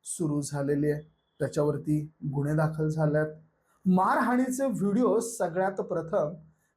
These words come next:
हे समोर आणले गेले. त्यामध्ये सतीश भोसले म्हणजेच हा खोक्या भाई मारहाण करत असताना दिसतो आहे. त्यामध्ये ज्यांच्यावरती मारहाण झाली किंवा ज्यांना मारहाण झाली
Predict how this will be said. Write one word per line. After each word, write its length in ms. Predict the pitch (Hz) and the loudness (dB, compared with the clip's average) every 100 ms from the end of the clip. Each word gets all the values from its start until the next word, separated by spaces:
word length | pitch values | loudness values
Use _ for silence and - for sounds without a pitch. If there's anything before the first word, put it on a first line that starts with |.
| 185 | 2
हे 200 | 180 185 - _ - | 2 2 -4 _ -6
समोर 280 | 170 151 165 | 0 2 4
आणले 360 | 160 156 156 165 | 2 2 2 2
गेले. 280 | 165 160 160 - - - _ _ - | 2 0 0 -4 -12 -18 _ _ -2
त्यामध्ये 500 | 180 180 175 175 185 | 0 2 2 2 0
सतीश 460 | 185 156 160 160 | -2 -6 -4 -4
भोसले 400 | 143 143 - 143 | -4 -4 -4 -4
म्हणजेच 460 | 151 160 156 170 - | -2 2 2 0 -4
हा 100 | 156 156 | -6 -6
खोक्या 460 | - 147 127 - 170 | -4 -2 -2 -2 -2
भाई 340 | 160 165 147 165 165 _ _ _ 190 | 2 0 0 -2 -6 _ _ _ 0
मारहाण 680 | 180 180 185 175 214 285 262 | 4 4 2 2 2 0 2
करत 320 | 247 214 214 | 2 4 2
असताना 520 | 190 - 196 190 165 165 160 - 143 | -2 -2 -4 -2 -2 -4 -6 -18 -14
दिसतो 400 | 147 - - 170 | -12 -12 -4 0
आहे. 240 | 160 - - _ _ _ _ _ - | 0 -2 -14 _ _ _ _ _ -4
त्यामध्ये 400 | 170 165 165 180 | 0 2 2 2
ज्यांच्यावरती 960 | 170 160 165 156 - 180 170 165 175 180 | 2 -2 -2 -4 0 2 2 2 -2 -4
मारहाण 560 | 165 151 151 143 180 185 | -2 -2 -2 -4 -10 -4
झाली 300 | 175 151 143 | -2 -2 -4
किंवा 240 | 170 165 | -4 -4
ज्यांना 400 | 156 151 156 170 | 0 -2 0 0
मारहाण 500 | 165 147 143 170 185 | 2 0 0 -2 -2
झाली 340 | 180 185 156 | 0 0 0